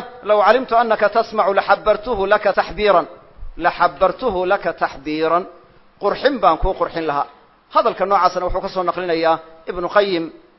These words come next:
Zaadul Macaadka inuu markaysaga ku yidhi, oo marka waxa weeyaan yacni mas'alada tatriibka iyo taganiga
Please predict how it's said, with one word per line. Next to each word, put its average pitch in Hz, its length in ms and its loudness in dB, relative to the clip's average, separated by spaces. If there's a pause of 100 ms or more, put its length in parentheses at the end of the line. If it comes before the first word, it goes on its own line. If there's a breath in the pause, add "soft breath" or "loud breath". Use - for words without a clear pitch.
(240)
Zaadul 180 260 2
Macaadka 180 380 2
inuu 165 140 -4
markaysaga 175 400 -2
ku - 120 -6
yidhi, 185 260 -2 (260)
oo 170 220 0
marka 180 220 -4
waxa 175 180 0
weeyaan 175 200 0
yacni 165 260 -4
mas'alada 170 480 -2
tatriibka 180 520 -6
iyo 151 120 -8
taganiga 180 480 -2